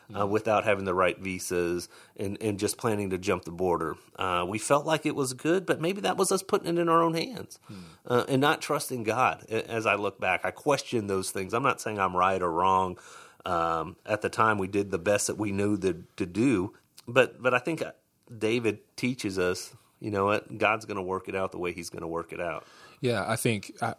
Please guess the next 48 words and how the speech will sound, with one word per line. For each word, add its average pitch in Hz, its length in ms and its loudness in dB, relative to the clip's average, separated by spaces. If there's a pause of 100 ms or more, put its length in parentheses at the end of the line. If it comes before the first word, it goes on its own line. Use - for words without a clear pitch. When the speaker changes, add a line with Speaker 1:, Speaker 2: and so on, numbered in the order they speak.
Speaker 2:
I 113 80 4
don't, 113 240 0
I 113 160 4
don't 107 160 -2
know 104 180 0
either 107 300 2
with 95 480 -2
the 107 100 2
situations 101 720 0
you 98 120 0
describe, 95 420 2
because 107 300 -2
where 113 320 6 (260)
sometimes, 110 540 0
like, 101 180 -2
what 110 160 4
is, 104 240 0 (460)
where's 107 340 4
the 101 120 -8
balance 101 380 0
between 98 340 -6
persistence 101 720 -4
and 98 100 -8
patience, 104 540 -2
like 101 220 -2
you 101 60 -2
said? 107 300 0 (300)
I 107 80 2
think 120 180 -2
it's 107 120 -6
definitely 107 640 -2
the 92 80 -6
case 98 340 -2
that 95 260 -4 (300)
the 110 80 0
Lord 131 280 6
would 120 140 2
never 113 240 2
want 110 240 2
us 107 140 -2
to - 80 -12
do 101 160 -2
God's 95 340 -2
will 98 280 0
in 92 100 -2
an 90 120 -4
ungodly 104 580 2
way. 117 320 4